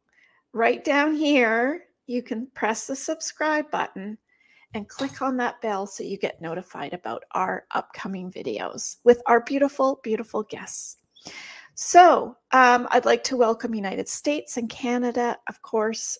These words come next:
uh, for listening, for being, being one of our biggest viewers and listeners of our channels of podcasts and YouTube channel. I'd like to thank our German listeners also. Meine deutsche Freunde sind unserem Podcast willkommen.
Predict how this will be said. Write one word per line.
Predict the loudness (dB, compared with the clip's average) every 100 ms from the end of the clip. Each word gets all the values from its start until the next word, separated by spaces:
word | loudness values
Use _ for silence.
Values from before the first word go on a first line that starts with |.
| -8
uh, | -6 -6
for | -8 -10
listening, | -6 -6 -6 -6 -6 -6
for | -10 -8
being, | -6 -6 -10 _
being | -2 -2 -2
one | -2
of | -2 -2
our |
biggest | 0 0 0 -2 -6 -12 -18 -20 _ -10
viewers | 0 4 4 4 0
and | -2 -2
listeners | -2 -2 -2 -2 -4 -10 -18 -20 -20 0
of | 2 2
our | 2 2
channels | 0 -4 -2 -2 -4 -6
of | -8 -12
podcasts | -2 0 0 -4 -6 -6 -8 -8
and | -6
YouTube | -6 -8 -8 -8
channel. | -6 -6 -6 -6 -10 _ -20 -20 0
I'd | 2 6
like | 6 4 0
to | -6 -2 -2
thank | -2 -2 -2 -4 -8 -2
our | 0 0
German | 0 2 2 2
listeners | -2 -6 -6 -6 -8 -2
also. | 0 2 0 -2
Meine | -2 -4 -4
deutsche | -2 -2 0 -4
Freunde | -4 -2 2 2 2 0 -4 -16 -16 -2
sind | 2 2 4
unserem | 0 2 2 0
Podcast | 0 0 0 -4 -4 -4 -6
willkommen. | -6 -6 -10 -10 -10